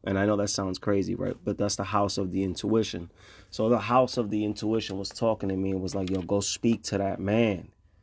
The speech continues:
And something told me he's just a boss. So I went over there, and, uh, he is a boss, right? He's from Atlanta. He's an author. He's a financial coach. Started at a bank, worked his way up to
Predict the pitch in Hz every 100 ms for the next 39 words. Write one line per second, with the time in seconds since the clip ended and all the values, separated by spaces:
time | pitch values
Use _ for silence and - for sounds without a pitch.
0 | - _ - 98 - 165 165 - 143 147
1 | 104 92 117 - 120 - 92 82 - 110
2 | 117 107 82 - - 92 95 120 123 110
3 | 98 98 92 - _ _ _ _ _ -
4 | 107 101 98 95 90 107 120 95 85 90
5 | 80 85 95 95 90 104 104 - 107 101
6 | 90 104 113 107 101 95 92 - 107 107
7 | - 101 95 90 87 98 95 98 - 92
8 | - 104 104 - - - - - - -
9 | - 107 104 104 101 95 90 107 107 101
10 | 98 98 - 98 87 98 101 101 - -
11 | 98 95 92 90